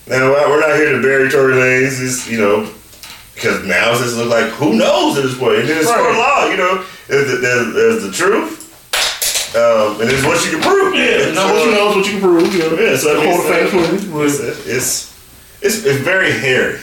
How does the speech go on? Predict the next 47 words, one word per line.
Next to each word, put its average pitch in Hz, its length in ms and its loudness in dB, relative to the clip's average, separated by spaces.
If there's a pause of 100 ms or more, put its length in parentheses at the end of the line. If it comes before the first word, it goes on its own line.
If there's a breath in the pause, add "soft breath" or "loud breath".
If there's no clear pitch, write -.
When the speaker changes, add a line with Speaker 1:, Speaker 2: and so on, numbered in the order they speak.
Speaker 1:
That's 127 160 -6
what 123 120 -8
this 120 180 -6
called 101 220 0
here. 98 300 -8 (520)
It's, 120 160 -4
it's, 127 180 -2
it's, 131 240 -2
it's 127 220 -4
a 110 80 0
bad 131 400 0
look. 135 160 0
For, - 100 -4
I, - 240 0
I - 240 -2
kinda 214 240 0
wish 220 160 2
it, - 220 -6 (100)
you 226 60 0
know, 226 180 0
with - 180 0
Big 220 160 -4
Rock, 208 240 0
I - 60 0
kinda 320 260 -4
do - 80 -6
kinda - 220 -2
wish - 160 -2
it 95 80 -8
gets, 104 220 -8
this 98 200 -10
gets - 200 -10
thrown 101 280 0
out 92 180 -2 (140)
at 95 140 -8
this - 140 -12
point. - 160 -18 (100)
Speaker 2:
Yeah, 254 240 2 (120)
honestly. 202 380 -2 (140)
Speaker 1:
Let's - 160 -2
just, - 360 -6
let's 196 140 0
just 220 140 -4
get 190 160 0
past - 320 -2
this. - 240 -14
Speaker 2:
Right. 202 220 0